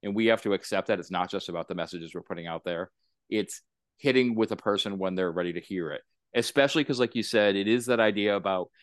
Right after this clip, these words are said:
helping people with things that are really serious in their life. So if they're not in a place to hear it, you can, you can say it as wonderfully as possible,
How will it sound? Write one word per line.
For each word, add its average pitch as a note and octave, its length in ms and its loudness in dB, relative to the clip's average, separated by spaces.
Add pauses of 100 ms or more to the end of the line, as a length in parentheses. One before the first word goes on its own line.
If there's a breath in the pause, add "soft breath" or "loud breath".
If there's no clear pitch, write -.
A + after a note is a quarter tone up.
(160 soft breath)
helping D#3 280 2
people C#3 140 0
with A#2+ 160 2
things A#2 200 -2
that G#2+ 100 -2
are G2+ 60 -2
really G#2 180 0
serious G#2 480 0
in G2+ 80 -4
their F2+ 160 0
life. G2 360 2 (400)
So - 180 0
if G#2+ 80 2
they're B2 120 4
not C3 180 2
in A#2+ 120 0
a F#2+ 60 0
place A2+ 280 -2
to G2 80 -8
hear B2+ 300 2
it, F#3 160 2 (640)
you A#2+ 180 0
can, A#2+ 280 0
you A#2 160 0
can A#2 320 -4
say A#2+ 400 2
it B2 200 4
as F#2+ 260 -4
wonderfully A2 600 2
as G2+ 120 0
possible, E2+ 640 -2